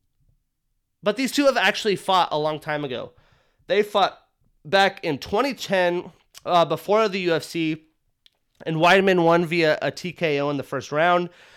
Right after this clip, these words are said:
If you watch the U F C countdown, they have the main countdown that has all the title fights, and they had a separate one for Uriah Hall and Chris Weidman, 'cause it's that big of a deal. And,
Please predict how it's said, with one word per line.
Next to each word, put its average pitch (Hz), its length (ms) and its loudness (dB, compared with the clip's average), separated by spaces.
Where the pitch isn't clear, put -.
If 160 160 -6
you 185 120 -2
watch 185 300 2
the 185 120 -2
U 180 140 0
F 170 80 -4
C 170 140 -6
countdown, 170 760 0
they 156 80 2
have 175 160 4
the 160 80 2
main 214 300 2
countdown 180 540 2
that 156 140 0
has 160 200 -2
all 156 100 -4
the 139 60 -6
title 160 300 -2
fights, 160 320 -2
and 156 100 -8
they 156 60 -4
had 147 100 -4
a 127 40 -10
separate - 340 -8
one 143 180 -4
for 143 200 -6
Uriah 139 340 0
Hall 151 240 -6
and 139 100 -10
Chris - 220 -14
Weidman, 170 420 -6
'cause 135 120 -16
it's 120 160 -16
that 180 340 2
big 147 160 -2
of 113 100 -8
a 113 40 -12
deal. 156 460 -4
And, 165 480 0